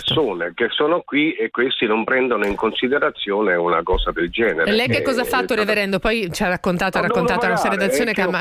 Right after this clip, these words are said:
Speaker 2: ecco,
Speaker 1: fatto?
Speaker 2: esatto, ha pagato
Speaker 1: Ho
Speaker 2: e
Speaker 1: dovuto,
Speaker 2: basta, l'ha
Speaker 1: ah,
Speaker 2: chiusa
Speaker 1: non
Speaker 2: lì.
Speaker 1: solo, non solo, perché io poi per fare questa contestazione ho dovuto mettere in mezzo un legale.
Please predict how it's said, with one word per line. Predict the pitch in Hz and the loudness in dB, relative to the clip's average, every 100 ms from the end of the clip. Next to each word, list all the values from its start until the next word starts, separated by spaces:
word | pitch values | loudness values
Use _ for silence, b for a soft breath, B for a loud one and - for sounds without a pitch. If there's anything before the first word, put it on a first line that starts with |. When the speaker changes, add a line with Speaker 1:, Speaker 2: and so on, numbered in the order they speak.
| 185 | 0
Speaker 2:
ecco, | - | -2
Speaker 1:
fatto? | 185 | -2
Speaker 2:
esatto, | 170 190 - - | 0 0 -2 -4
ha | 165 | -2
pagato | 196 185 175 175 226 | 0 0 0 2 2
Speaker 1:
Ho | |
Speaker 2:
e | 165 | 2
Speaker 1:
dovuto, | 180 175 | 0 0
Speaker 2:
basta, | 196 | 2
l'ha | 165 | 2
Speaker 1:
ah, | 226 | 2
Speaker 2:
chiusa | 196 | 2
Speaker 1:
non | 202 | 2
Speaker 2:
lì. | 202 | 0
Speaker 1:
solo, | 262 170 127 | 0 0 0
non | 160 151 | 0 -2
solo, | 208 156 | 0 0
perché | 117 120 185 | 0 0 0
io | 202 | 2
poi | 175 139 | 0 0
per | 120 - | 0 0
fare | 185 151 | 0 2
questa | 135 131 131 | 0 0 -2
contestazione | 117 123 131 - 139 - 135 101 | 0 -2 -2 -2 -4 -2 -2 2
ho | 123 | 0
dovuto | 143 147 151 | 0 0 0
mettere | 147 156 123 | 0 0 0
in | 135 | 0
mezzo | 156 117 | 0 -2
un | 90 | -6
legale. | 101 120 85 - | -2 0 -2 -4